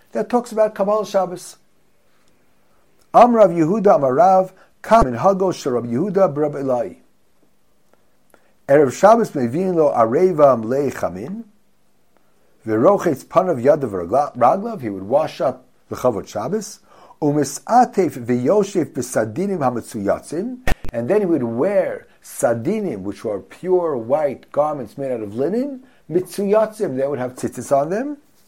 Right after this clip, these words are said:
V'Dom El Malach Hashem Tzakot, and he would look, he would look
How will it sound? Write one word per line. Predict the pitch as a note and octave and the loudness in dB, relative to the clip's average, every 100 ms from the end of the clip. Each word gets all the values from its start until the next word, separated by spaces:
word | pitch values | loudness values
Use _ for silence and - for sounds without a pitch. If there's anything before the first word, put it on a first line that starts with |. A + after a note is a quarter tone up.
| _ - - - | _ -20 -20 -6
V'Dom | C3 D3+ C3 G3+ C#4 C#4+ | 2 2 4 6 6 6
El | B3+ A#3 | 4 2
Malach | G3 A3+ C4 A#3+ | 4 4 4 2
Hashem | G#3 G3 A3+ | -2 -2 -4
Tzakot, | A3+ A3 G#3 G#3 G3+ - _ _ _ _ _ _ | -4 -8 -6 -8 -10 -16 _ _ _ _ _ _
and | - E3 | -10 -6
he | |
would | E3 D#3+ | -4 -4
look, | A3+ - - | -4 -6 -10
he | D#3+ - D#3 | -14 -12 -8
would | E3 | -4
look | F#3+ G3 | -4 -6